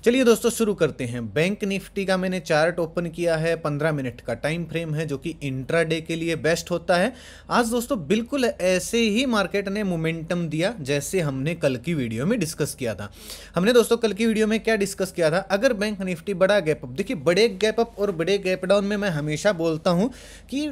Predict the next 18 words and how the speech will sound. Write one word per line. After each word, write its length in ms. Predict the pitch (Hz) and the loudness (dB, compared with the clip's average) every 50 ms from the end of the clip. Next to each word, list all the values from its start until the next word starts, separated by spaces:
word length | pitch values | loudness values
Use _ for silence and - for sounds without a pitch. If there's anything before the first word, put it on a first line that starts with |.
| 233 - - | -8 -6 -2
थोड़ा 180 | 185 202 214 254 | 0 2 2 2
इंतजार 540 | 262 226 196 - 208 185 175 208 196 196 196 | 2 2 2 2 2 4 4 4 4 2 2
करना 380 | - 190 175 170 180 180 180 | 2 2 2 2 2 0 0
पड़ेगा, 380 | 175 175 165 156 156 160 196 214 | 0 2 4 4 4 6 4 2
क्योंकि 320 | 196 190 175 170 - 196 175 | 2 0 -4 -2 -2 -2 2
बड़ा 280 | 147 151 156 180 190 180 | 4 4 6 6 4 4
गैप 260 | 156 165 160 165 185 | 2 2 2 2 0
अप, 80 | 175 | 0
बड़ा 260 | 160 151 160 160 170 160 | 2 2 2 4 4 2
गैप 260 | 143 147 147 143 139 | 2 0 0 0 0
डाउन 180 | 147 170 185 180 - | -2 -4 -4 -2 -2
अक्सर 320 | 208 - - - 254 240 | -4 -4 -2 2 2 2
लोगों 300 | 208 175 165 156 185 170 | 4 4 0 0 0 0
को 100 | 180 226 | 0 0
ट्रैप 320 | 226 - - 226 220 220 - - | 2 4 4 4 4 4 2 0
कर 100 | 160 131 | 0 0
देता 300 | 127 123 117 - 110 110 | 0 -4 -4 -2 -4 -4
है। 80 | 107 | -4